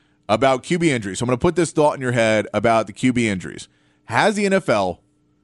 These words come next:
screwed itself by overemphasizing the quarterback in the rules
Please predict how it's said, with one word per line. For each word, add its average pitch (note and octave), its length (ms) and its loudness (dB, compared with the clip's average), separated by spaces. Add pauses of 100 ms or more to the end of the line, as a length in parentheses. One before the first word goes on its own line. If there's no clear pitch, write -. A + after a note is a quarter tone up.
(140)
screwed D3 360 0
itself - 480 -6 (640)
by A#2 180 2 (440)
overemphasizing B2 720 0
the G#2 60 -4
quarterback F#2 640 -2 (380)
in A2+ 260 0
the G#2+ 100 -2
rules C#3 500 0